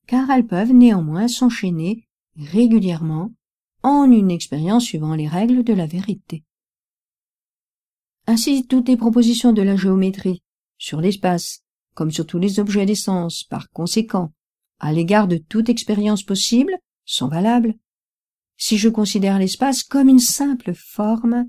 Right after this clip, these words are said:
de la sensibilité, ou comme quelque chose qui tient aux objets sensibles eux-mêmes. Quoique dans le premier cas seulement,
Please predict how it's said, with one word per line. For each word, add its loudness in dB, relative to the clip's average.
de 0
la 2
sensibilité, -6
ou 0
comme 0
quelque 0
chose -4
qui 0
tient -4
aux 0
objets -2
sensibles -2
eux-mêmes. 2
Quoique -2
dans 6
le 8
premier 0
cas -2
seulement, -2